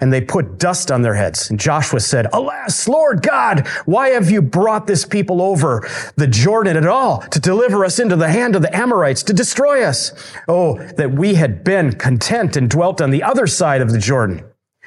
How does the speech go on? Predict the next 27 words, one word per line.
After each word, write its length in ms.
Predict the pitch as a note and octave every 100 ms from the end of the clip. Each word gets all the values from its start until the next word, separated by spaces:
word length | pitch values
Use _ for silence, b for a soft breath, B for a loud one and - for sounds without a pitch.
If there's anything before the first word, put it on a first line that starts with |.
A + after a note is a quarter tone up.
| B
"Oh 220 | F3 D#3+
Lord, 460 | C#3+ E3 E3+ C3 F#2 B B B B
what 260 | D3 G#3+
shall 300 | - - D3+
I 120 | C#3 C3
say 400 | - G3 G#3 F3
when 200 | C#3 C#3+
Israel 440 | F#3+ G#3 C#3 C#3
turns 340 | - A3 G#3
its 140 | C#3+ B2
back 320 | D3+ G#3+ G#3+
before 300 | F3 G#3 G#3+
its 140 | G#3
enemies? 560 | A#3 D4+ C4+ D3 - - B B B B
For 100 | G#3
the 100 | A3+
Canaanites 580 | A#3+ D#4+ C#4+ E3+ B2+ G#3+
and 80 |
all 140 | C#4 D4+
the 80 | A3
inhabitants 480 | G3 F3+ D#3 A#2+
of 60 | D3+
the 60 | C#3
land 300 | D3 C#3 B2
will 100 | A2
hear 220 | C#3+ A#2+
it 180 | F2+